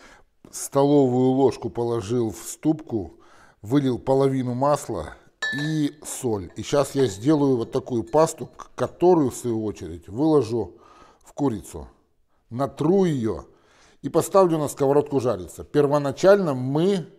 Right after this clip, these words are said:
жарим курицу. Выложил все на сковородку. Щас придавлю, как цыпленка табака, и буду жарить. Можно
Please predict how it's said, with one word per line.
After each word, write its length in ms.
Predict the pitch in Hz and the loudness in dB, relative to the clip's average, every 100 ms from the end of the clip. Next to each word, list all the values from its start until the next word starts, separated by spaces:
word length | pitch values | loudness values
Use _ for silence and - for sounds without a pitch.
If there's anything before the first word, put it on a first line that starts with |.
| _ | _
жарим 500 | - 139 151 147 139 | -6 4 4 4 -4
курицу. 720 | - - 131 120 90 - 76 _ _ _ _ _ _ _ _ _ _ _ _ _ _ _ - - - - - - - - | -10 -6 -2 -2 -4 -14 -20 _ _ _ _ _ _ _ _ _ _ _ _ _ _ _ -20 -20 -20 -20 -20 -20 -20 -8
Выложил 600 | 143 208 170 143 135 139 | 0 6 8 6 4 0
все 380 | 120 - - 160 | -2 -8 4 4
на 100 | 143 | 4
сковородку. 800 | 127 - 135 139 202 226 - 101 - - - - | -2 -2 0 4 4 2 0 -10 -10 -20 -20 -10
Щас 340 | - 156 - - - | 0 0 0 -12 -8
придавлю, 800 | 147 151 135 151 151 165 220 208 - - - - - - - - - | -2 0 6 6 6 2 0 0 -6 -20 -20 -20 -20 -20 -20 -20 0
как 220 | 156 143 | 0 0
цыпленка 600 | - 156 151 160 135 131 | -6 -8 0 0 0 -6
табака, 600 | 107 127 135 - 123 95 - - - - | -6 -2 -2 -2 -6 -6 -12 -20 -20 -14
и 80 | 120 | -10
буду 300 | 156 226 185 | -6 -2 -2
жарить. 400 | 123 147 139 131 - - - - - - - - - - - - - - - - - 120 | 2 0 0 -6 -12 -20 -20 -20 -20 -20 -20 -20 -20 -20 -20 -20 -20 -20 -20 -20 -18 -4
Можно 580 | 147 233 208 160 120 | 6 6 6 2 -4